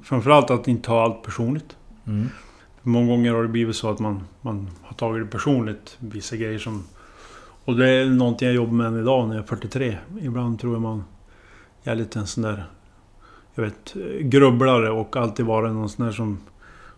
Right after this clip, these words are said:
Speaker 1: "Åh, shit, vill... Vill att alla ska trivas och in-, inte stöta med någon."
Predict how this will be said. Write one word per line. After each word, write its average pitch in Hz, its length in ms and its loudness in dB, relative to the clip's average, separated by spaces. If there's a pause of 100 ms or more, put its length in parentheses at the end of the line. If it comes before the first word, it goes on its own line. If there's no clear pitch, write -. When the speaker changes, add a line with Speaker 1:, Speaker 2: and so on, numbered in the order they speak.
(120)
Speaker 1:
"Åh, 110 140 -8
shit, - 560 -12
vill... 117 540 -6 (920)
Vill 123 160 4
att 120 140 4
alla 123 220 6
ska 123 160 -4
trivas 117 520 0
och 117 120 -2
in-, 113 100 -2
inte 120 340 -6
stöta 123 460 -2
med 107 160 0
någon." 104 220 -4